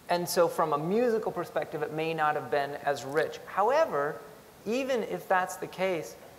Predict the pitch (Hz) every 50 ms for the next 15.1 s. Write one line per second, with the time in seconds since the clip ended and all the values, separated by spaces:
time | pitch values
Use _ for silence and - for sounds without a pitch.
0 | - - - 170 156 156 - - - 135 - - - - 170 185 214 - - -
1 | - - - 170 165 156 151 - - - - - - 170 185 185 214 190 175 160
2 | 151 151 147 - - 151 143 147 151 151 151 147 143 147 143 139 131 123 - -
3 | - - 123 123 143 143 - - - 147 135 120 - - - 139 123 123 - 156
4 | 160 170 196 - - - 151 151 151 - 175 160 151 - 165 - - 151 151 151
5 | - - 180 170 170 160 151 147 - 165 147 143 143 135 139 131 139 143 147 151
6 | 151 - 156 143 135 131 127 - - 127 120 - - - - - - 220 247 233
7 | - 160 143 131 120 131 127 127 123 - - 135 127 - - - - - - -
8 | - - - - 254 254 254 - - - 170 170 170 170 165 156 151 - - -
9 | 185 185 165 165 156 - 156 143 127 - - - - 180 180 185 196 170 170 160
10 | 151 - - 156 147 156 156 139 135 131 123 123 120 110 - 160 175 170 190 175
11 | 135 147 147 143 139 139 135 131 127 123 - 143 127 - 123 113 123 123 117 113
12 | 107 101 98 - - - - - - - - - - - - - - - 143 143
13 | - - 143 127 123 131 - - - - - - - - 143 - - - 156 156
14 | 175 190 185 - - 196 170 - - 180 160 - - 160 156 151 147 139 131 127
15 | - -